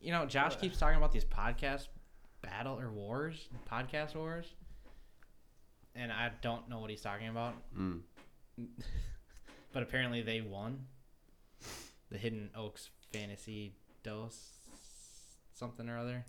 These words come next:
Speaker 2: Okay.
Speaker 1: But he was going against Victorious P O D last year
Speaker 2: And
Speaker 1: for some
Speaker 2: won?
Speaker 1: re-, I guess.
Speaker 2: So
Speaker 1: I
Speaker 2: he
Speaker 1: don't
Speaker 2: beat you?
Speaker 1: Yeah.
Speaker 2: Okay.
Speaker 1: But now we got three pods. We got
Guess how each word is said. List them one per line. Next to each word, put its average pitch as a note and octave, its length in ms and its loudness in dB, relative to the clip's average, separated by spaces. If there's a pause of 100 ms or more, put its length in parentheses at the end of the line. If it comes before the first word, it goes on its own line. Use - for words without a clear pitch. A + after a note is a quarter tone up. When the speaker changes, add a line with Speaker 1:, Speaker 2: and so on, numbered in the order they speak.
(120)
Speaker 2:
Okay. F#2 460 2 (1600)
Speaker 1:
But D#3+ 420 6
he D3 160 -2
was C3 100 0
going C3 220 0
against A#2+ 400 0 (800)
Victorious A#2+ 520 -2 (460)
P B2 160 -2
O A2 40 -2
D G#2+ 200 -4
last G2 360 -6
year C#3 360 -4 (280)
Speaker 2:
And F2 140 -8
Speaker 1:
for - 60 -6
some D#2 160 0
Speaker 2:
won? A2 280 2 (320)
Speaker 1:
re-, A2+ 60 -8
I A#2+ 60 -4
guess. A#2+ 460 -4 (400)
Speaker 2:
So - 100 -14
Speaker 1:
I F#2 40 -2
Speaker 2:
he F2 40 -2
Speaker 1:
don't E2+ 100 -6
Speaker 2:
beat G2 200 4
you? A2 340 2 (320)
Speaker 1:
Yeah. G#2+ 240 -6 (260)
Speaker 2:
Okay. F#2+ 320 2 (680)
Speaker 1:
But A#2+ 160 2
now C#3+ 360 4
we A#2+ 100 -2
got G#2+ 240 -2 (240)
three D#3+ 360 4
pods. A2 720 -6 (1600)
We B2 80 -6
got A#2+ 140 -2